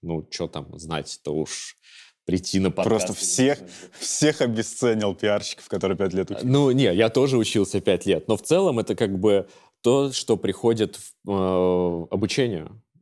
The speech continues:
Speaker 1: И мы как бы купили курс по пиару, погрузили его в контекст рынка агентского,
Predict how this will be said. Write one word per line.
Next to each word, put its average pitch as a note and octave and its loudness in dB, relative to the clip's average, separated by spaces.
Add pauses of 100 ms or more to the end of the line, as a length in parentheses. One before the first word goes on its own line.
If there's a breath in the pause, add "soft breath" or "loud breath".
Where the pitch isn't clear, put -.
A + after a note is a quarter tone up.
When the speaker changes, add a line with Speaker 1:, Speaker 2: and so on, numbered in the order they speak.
Speaker 1:
И G2 0
мы G#2+ 2
как G#2+ 2
бы F#2 0
купили C3+ 0
курс G2 -2
по - -8
пиару, F2 0
погрузили G2 0
его G2 0
в - -6
контекст G2 -4
рынка F2 0
агентского, E2 -4